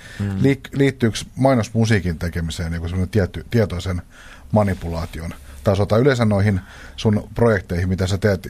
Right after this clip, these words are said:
Speaker 2: jos, jos sä tota, teet esimerkiksi ravintolaan musiikkia,
Speaker 1: Hmm.
Speaker 2: sitä musiikkimaisemaa, niin onko siinä joku semmoinen tietoinen päämäärä,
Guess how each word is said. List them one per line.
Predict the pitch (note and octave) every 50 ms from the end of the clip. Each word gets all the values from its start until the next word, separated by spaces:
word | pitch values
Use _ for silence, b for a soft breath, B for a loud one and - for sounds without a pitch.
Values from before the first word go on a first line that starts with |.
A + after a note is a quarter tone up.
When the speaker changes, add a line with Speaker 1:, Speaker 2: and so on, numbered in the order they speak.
| - -
Speaker 2:
jos, | A2+ G2+ G#2 -
jos | A#2 A2 - -
sä | A2+
tota, | G2 G#2+ G#2 - A2 A2 G#2+ G#2 - b b b b b - _ - - - - B B B B B B B B B B B B B - -
teet | - A#2 G#2+ A#2+
esimerkiksi | A#2 A2+ A2 G2+ A#2+
ravintolaan | A#2+ C3+ C3 A#2+ A2 F#2 - G2 F2+ F2+ F2 F2 E2+ F2 C#2 - - - - - - - - B B B B B B B B B B B - - - - - - - - -
musiikkia, | - A2 A2 G#2 F#2+ G2 G#2 F2+ - - - - - - - -
Speaker 1:
Hmm. | F#2 F#2 F2+ E2+
Speaker 2:
sitä | E2 A2+
musiikkimaisemaa, | G#2+ A#2 A2+ G#2 - - G2 F#2+ F#2+ F#2+ F#2 G2 F#2 F2+ F2+ F2+
niin | F2+ F#2 F#2 F2+ - B B B B B B B B B
onko | G#2 G#2+
siinä | G2 - A2+ A2 G#2+
joku | G#2 G#2 G2 G#2+ G2+
semmoinen | A2 A2+ G#2+ G#2
tietoinen | A#2+ B2 A2+ G2+ - F#2+ F#2 F#2 F#2 F#2 - - - - - - - - - - - - - - - - - - - - - - - - - - - - - - -
päämäärä, | B2+ A#2+ A2+ G#2+ F#2+ F2+ F2+ F2 E2+ E2 E2+ F2